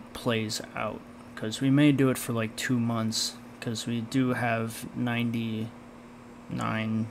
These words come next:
like, million dollars, so we can play it around, or nine hundred, uh, and ninety-nine,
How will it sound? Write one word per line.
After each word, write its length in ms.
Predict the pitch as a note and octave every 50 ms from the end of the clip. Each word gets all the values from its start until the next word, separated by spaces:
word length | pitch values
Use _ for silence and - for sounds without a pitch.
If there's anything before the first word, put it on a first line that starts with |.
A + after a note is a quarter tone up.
| - C3+
like, 240 | C3 B2 A#2 A2+ -
million 400 | A#2 A#2+ A#2+ A#2+ A#2 A#2 A#2 A2+
dollars, 440 | A2+ A2+ A2+ A#2 A2 A2 A2 A2+ A#2
so 220 | - - - A#2 A2+
we 100 | A#2 A2+
can 380 | A2 - A#2+ A2+ A2+ A2+ A2
play 300 | A2+ - - - A2+ A2+
it 40 | A2+
around, 520 | A2 A2 A2 A2+ A2+ A2+ A2 A2 A2+ A#2+ - - - - - - -
or 80 | A#2
nine 240 | A#2 A#2 A2+ A2+ A#2
hundred, 500 | A2+ - A2+ A#2 A2+ A2+ A2+ A2+ A2+ A2+ A#2 A#2 - - - - - - - - - - -
uh, 300 | F#2+ G2+ G#2 F#2+ F#2+ A#2+ - - - - -
and 340 | - A#2 A#2 A2+ A2+ A#2 A#2+ - - - -
ninety-nine, 800 | A#2+ A#2+ A#2 A#2 A#2 A2 A2+ A2+ A2+ A2+ A#2 A2+ A2+ A2+ A2+ A#2+